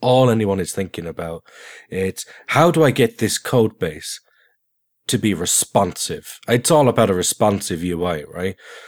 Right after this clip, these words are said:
So on this phone, I'm gonna have this screen, I'm gonna have that screen, on that screen. It's, it's taken a lowest common denominator design approach.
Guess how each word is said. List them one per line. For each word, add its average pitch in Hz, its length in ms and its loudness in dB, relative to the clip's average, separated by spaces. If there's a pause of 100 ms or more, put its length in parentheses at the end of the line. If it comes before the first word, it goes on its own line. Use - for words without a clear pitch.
(240)
So 107 240 2
on 110 500 2
this 135 320 2
phone, 117 480 4
I'm 107 180 0
gonna 98 180 0
have 95 200 -4
this 127 180 0
screen, 101 400 0
I'm 92 100 -2
gonna 90 160 -6
have 95 220 -2
that 101 240 2
screen, 87 340 -4
on 85 180 -8
that 110 220 0
screen. 95 340 -4 (760)
It's, - 520 -2 (440)
it's 135 180 2
taken 156 340 2
a 127 100 6
lowest 135 520 4
common 120 320 2
denominator 98 680 0
design 92 540 0
approach. - 680 -6